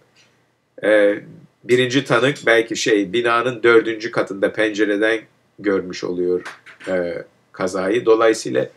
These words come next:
onun gö-, kendi görüş açısından bir takım şeyler görecek ki, e, diğer tanıkların belki göremediği şeyleri görecek ve o, o konuda tanıklık edecek.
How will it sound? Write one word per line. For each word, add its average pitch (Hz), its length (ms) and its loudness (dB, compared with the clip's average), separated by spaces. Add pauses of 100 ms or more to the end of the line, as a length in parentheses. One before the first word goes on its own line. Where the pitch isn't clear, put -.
(320)
onun 147 400 6
gö-, 123 200 6
kendi 131 300 2
görüş 120 300 2
açısından 110 600 -4 (320)
bir 120 100 -4
takım 127 320 2
şeyler 113 480 2 (480)
görecek 104 580 0
ki, 143 260 -4 (1080)
e, 110 420 2
diğer 139 380 8
tanıkların 113 600 -2 (760)
belki 107 360 0
göremediği 127 540 4
şeyleri 87 380 -2 (720)
görecek 104 560 0 (320)
ve 107 80 2
o, 110 120 -2
o 117 160 -4
konuda 107 360 0
tanıklık 92 420 -6
edecek. 78 420 -8